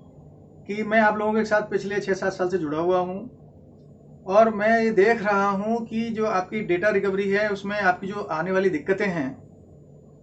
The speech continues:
उसमें मैं आपकी किसी तरीके से मदद कर सकता हूँ क्या? जैसे मैंने आपको पहले भी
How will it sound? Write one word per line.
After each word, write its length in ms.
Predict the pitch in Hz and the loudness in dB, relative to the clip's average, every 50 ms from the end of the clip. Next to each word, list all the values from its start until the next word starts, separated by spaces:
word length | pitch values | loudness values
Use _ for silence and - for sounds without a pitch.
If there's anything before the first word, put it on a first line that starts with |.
| - - | -12 -6
उसमें 300 | - 196 196 226 233 233 | -4 -4 -2 0 0 2
मैं 140 | 233 240 233 | 4 6 6
आपकी 340 | 214 208 208 - - 220 220 | 6 6 4 2 -2 -6 -6
किसी 180 | 190 180 196 | -6 -6 -6
तरीके 220 | 220 214 196 185 185 | -4 0 2 2 2
से 100 | 185 202 | 2 0
मदद 220 | 185 - 180 175 | -2 0 -2 -2
कर 120 | - 175 151 | 0 -2 -4
सकता 300 | - 170 160 - - 202 | -2 -4 -6 -4 -2 -2
हूँ 200 | 196 190 160 - | -2 -2 -4 -4
क्या? 260 | 156 143 139 - - - - - - - - - - - | -4 -4 -4 -6 -8 -16 -20 -20 -20 -20 -20 -20 -8 -2
जैसे 200 | 180 190 185 233 | 0 0 2 2
मैंने 180 | 233 233 233 233 | 2 2 4 6
आपको 280 | 233 220 214 - 226 220 | 6 6 4 4 2 0
पहले 300 | 220 214 196 202 214 214 | 0 2 0 0 0 0
भी 400 | 220 226 220 220 220 202 185 | 0 0 0 0 2 0 0